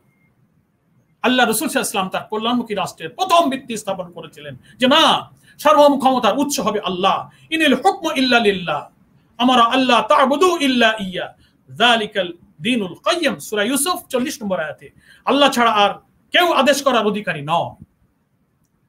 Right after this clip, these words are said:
কোনো sovereignty, কোনো sovereign power না। There is no leader, there is no government, there is no parliament, there is no supreme authority Illallah, ekmatro Allah ছাড়া।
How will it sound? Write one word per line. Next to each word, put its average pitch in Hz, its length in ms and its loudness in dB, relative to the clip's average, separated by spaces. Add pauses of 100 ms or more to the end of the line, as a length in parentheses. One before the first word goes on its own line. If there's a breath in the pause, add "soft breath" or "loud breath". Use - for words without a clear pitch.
(580)
কোনো 359 280 2
sovereignty, 277 640 0 (1080)
কোনো 330 200 0
sovereign 269 360 0
power 247 280 0
না। 196 60 -12
There 240 180 -2
is 208 120 -8
no 285 120 2
leader, 339 320 0 (440)
there 262 140 0
is 220 100 -4
no 339 100 4
government, 320 480 2 (880)
there 262 180 2
is 240 80 -2
no 339 80 4
parliament, 320 540 0
there 277 180 -2
is 254 100 -4
no 370 240 2
supreme 339 320 -4
authority 247 340 -6
Illallah, 285 520 2
ekmatro - 360 -6
Allah 147 260 -14
ছাড়া। - 240 -20